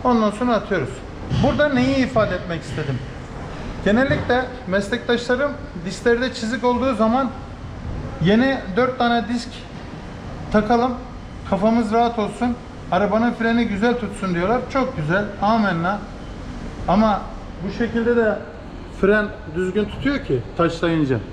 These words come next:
Ve bir de şu var arkadaşlar, şu diskin tanesini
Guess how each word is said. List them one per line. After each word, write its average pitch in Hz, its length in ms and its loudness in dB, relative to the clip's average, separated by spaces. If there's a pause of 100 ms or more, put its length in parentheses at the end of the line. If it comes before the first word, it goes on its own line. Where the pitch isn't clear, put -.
(960)
Ve 247 160 8 (200)
bir 269 180 -2
de 254 120 0
şu - 160 -4
var 254 120 2
arkadaşlar, 208 600 0 (600)
şu 247 200 2
diskin 247 320 2
tanesini 254 680 2